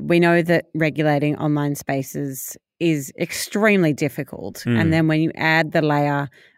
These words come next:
Speaker 1: of pornography, I imagine it's even harder. What's the government been considering in this space? How do you even begin to regulate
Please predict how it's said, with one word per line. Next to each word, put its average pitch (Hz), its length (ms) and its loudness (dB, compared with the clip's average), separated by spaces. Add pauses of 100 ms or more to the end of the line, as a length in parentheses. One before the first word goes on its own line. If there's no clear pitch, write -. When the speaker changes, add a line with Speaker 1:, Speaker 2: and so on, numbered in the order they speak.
(140)
Speaker 1:
of 160 240 2
pornography, 147 760 -2 (140)
I 151 120 0
imagine 151 440 0
it's - 400 -10
even 156 300 2
harder. 160 680 -2 (380)
What's - 200 0
the 311 80 2
government 247 540 4
been 175 340 4
considering 147 880 0
in 151 240 -2
this 143 160 -4
space? - 380 -8
How 175 340 2
do 190 80 0
you 214 100 0
even 170 280 2
begin 156 480 2
to 147 160 -2
regulate 143 500 -2